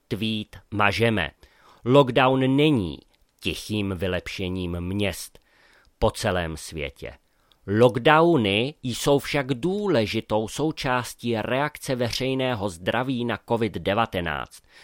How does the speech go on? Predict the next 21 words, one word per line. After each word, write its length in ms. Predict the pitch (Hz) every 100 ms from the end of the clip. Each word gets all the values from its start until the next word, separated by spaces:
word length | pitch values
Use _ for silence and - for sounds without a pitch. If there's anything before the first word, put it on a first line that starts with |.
| - - - - -
eh, 220 | 104 101
jak 260 | 113 -
například, 840 | - 110 101 - 110 117 104 101 -
eh, 40 | - 95 90 85 85 - _ _
uvedl 500 | 117 104 107 95 98
The 140 | 92 92 -
Post 440 | 101 95 - -
Millennial, 840 | 95 87 87 87 87 92 98 127
eh, 640 | - - _ _ - 92 92
který, 540 | - 101 92 95 95
eh, 40 | - 92 85 87
našel 720 | 92 104 - 87 80 90 110
nebo 260 | 98 85 90
narazil, 600 | 95 92 80 78 73 80
eh, 360 | - 87 82
na 220 | 80 80 71
toto 240 | 73 - 78
video. 380 | 76 73 65 - _ _ - - - - - _
Organizace 720 | - 135 131 185 190 185 - 170
dříve 500 | 113 - 156 151 190
tvrdila, 920 | 113 92 85 85 85 76 71 80